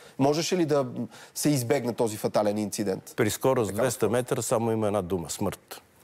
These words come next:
Speaker 2: Как? Как ще се избегне? Пак при двеста километра. За една секунда вижте колко метра изминава. Сметнете ги.
Speaker 1: Вие сте ръководили и Националната служба за охрана, където там хората са подготвени как да реагират при висока ск-, висока скорост. Има ли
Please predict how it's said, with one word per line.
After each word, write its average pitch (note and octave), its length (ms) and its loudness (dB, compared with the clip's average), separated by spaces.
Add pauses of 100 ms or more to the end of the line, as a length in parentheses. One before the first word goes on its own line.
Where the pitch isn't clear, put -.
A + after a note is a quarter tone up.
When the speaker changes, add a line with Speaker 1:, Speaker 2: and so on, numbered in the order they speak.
(460)
Speaker 2:
Как? - 320 -12 (140)
Как - 160 -6
ще - 140 -8
се B2 120 -4
избегне? F2+ 380 -8 (760)
Пак - 220 -4
при F#3+ 120 0
двеста G3 380 0
километра. F3+ 500 0 (480)
За B2+ 120 2
една E3+ 140 2
секунда F#3 420 0
вижте F#3 260 -2
колко F#3 280 0
метра F#3 300 0
изминава. D#3 440 0 (840)
Сметнете F3 520 0
ги. G#2 160 -4
Speaker 1:
Вие E3+ 380 2
сте - 240 0
ръководили F#3+ 480 2
и F3 40 2
Националната E3+ 440 0
служба D3+ 280 0
за C3+ 100 4
охрана, C3+ 300 2
където D#3 320 -2
там E3+ 180 2
хората E3+ 300 0
са C#3 100 -4
подготвени C#3 480 0
как C3+ 160 2
да C3 120 0
реагират B2 340 2
при A#2+ 220 2
висока B2+ 540 0
ск-, - 140 -6 (180)
висока A#2+ 380 0
скорост. - 400 0
Има A3+ 280 4
ли A3+ 120 0